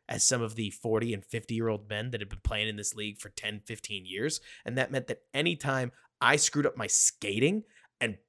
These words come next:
bumped into somebody, it was an illegal foul outside the bounds of hockey,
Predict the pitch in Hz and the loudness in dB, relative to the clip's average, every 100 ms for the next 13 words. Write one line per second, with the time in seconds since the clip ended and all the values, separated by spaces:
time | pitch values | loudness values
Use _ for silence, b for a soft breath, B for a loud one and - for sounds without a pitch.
0 | - 123 131 104 135 - 156 156 165 208 | -2 0 0 0 2 6 6 6 6 4
1 | b b - 135 131 127 120 117 151 131 | b b 0 2 4 2 4 10 10 10
2 | - 131 110 95 - - 117 113 - 120 | 4 6 6 6 0 2 4 6 4 2
3 | 107 101 107 92 92 - 139 120 - - | 0 -2 -2 -2 -6 0 2 2 0 -18